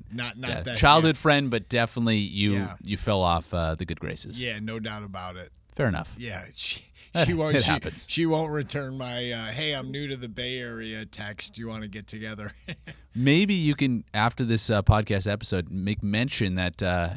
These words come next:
Speaker 2: you, you gave a shout out to Rick Riley, retired now, basically.
Speaker 1: Yeah.
Speaker 2: Uh, so maybe that, maybe that's the, the
Speaker 1: Maybe
Speaker 2: ticket
Speaker 1: this,
Speaker 2: in.
Speaker 1: yeah, th-, this really could be. Ma-, b-, by the way, I, the L A E with the following it has here in the Bay <laughs> Area, it might make her way,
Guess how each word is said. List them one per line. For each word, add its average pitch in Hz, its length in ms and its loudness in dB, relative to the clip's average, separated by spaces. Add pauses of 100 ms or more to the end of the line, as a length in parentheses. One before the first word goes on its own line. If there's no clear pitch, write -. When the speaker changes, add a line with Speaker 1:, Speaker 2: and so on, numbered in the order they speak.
Speaker 2:
you, 90 240 -14
you 98 160 -6 (140)
gave 101 160 -2
a 85 40 -2
shout 117 280 4
out 120 180 4
to 117 60 4
Rick 107 180 2
Riley, 110 440 6
retired 113 640 2
now, 85 240 -2
basically. 90 680 -4
Speaker 1:
Yeah. 131 260 -10 (240)
Speaker 2:
Uh, 87 400 0
so 95 420 0 (320)
maybe 98 240 -2
that, 110 160 -2
maybe 120 180 2
that's 120 340 2
the, 113 280 0
the 107 100 -2
Speaker 1:
Maybe 139 140 2
Speaker 2:
ticket - 180 2
Speaker 1:
this, 107 240 0
Speaker 2:
in. 131 140 -12
Speaker 1:
yeah, 160 160 -4 (200)
th-, 139 180 -10
this 147 340 -12
really 151 300 -10
could 160 260 -12
be. 104 140 -10
Ma-, 110 140 -12 (200)
b-, 139 140 -12
by 170 220 -6
the 185 60 -6
way, 123 240 -8 (100)
I, 104 100 -16 (220)
the 131 200 -8
L 170 200 -4
A 143 140 -4
E 135 240 -6
with 120 200 -12
the 107 100 -14
following 123 560 -10
it 113 100 -8
has 120 300 -6
here 127 180 -8
in 123 80 -10
the 120 80 -10
Bay 117 320 -6
<laughs> - 40 -20
Area, 147 360 -4
it 123 320 -14
might 208 300 -8
make 139 380 -8
her 139 120 -8
way, 131 460 -6